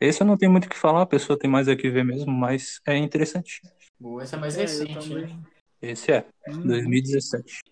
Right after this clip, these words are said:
Speaker 3: E também tem ali o Águas Rasas, né? Que é um ano antes do, do Medo Profundo,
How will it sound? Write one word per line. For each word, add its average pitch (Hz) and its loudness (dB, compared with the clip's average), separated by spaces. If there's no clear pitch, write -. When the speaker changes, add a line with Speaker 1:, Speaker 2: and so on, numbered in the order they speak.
Speaker 3:
E 139 -6
também 170 -6
tem 185 -6
ali 185 -4
o 202 -2
Águas 180 -2
Rasas, 151 -2
né? 135 -12
Que - -12
é 123 -10
um 151 -10
ano 151 -10
antes 147 -10
do, 127 -10
do 123 -14
Medo 131 -8
Profundo, 143 -12